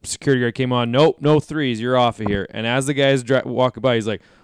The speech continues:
"Well, I'm not getting off. This guy's getting off." And meanwhile, I was just, like, sending a text message. I look up. He's like, "Yeah, you.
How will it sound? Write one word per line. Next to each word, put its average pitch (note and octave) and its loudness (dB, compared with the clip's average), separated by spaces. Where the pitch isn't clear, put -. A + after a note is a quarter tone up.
"Well, A2 0
I'm G3+ 2
not G3+ 2
getting A2 -6
off. C3+ -2
This B3 2
guy's A2 -4
getting G#2+ -6
off." G#2+ -6
And A#2 -6
meanwhile, B2 0
I - 0
was A#2 -2
just, G#2 -12
like, G2+ -12
sending G#2 -8
a - -10
text - -12
message. A2+ -8
I A2+ -6
look G#2 -12
up. A#2 -10
He's G#2+ -10
like, - -10
"Yeah, F#3 2
you. E3+ 0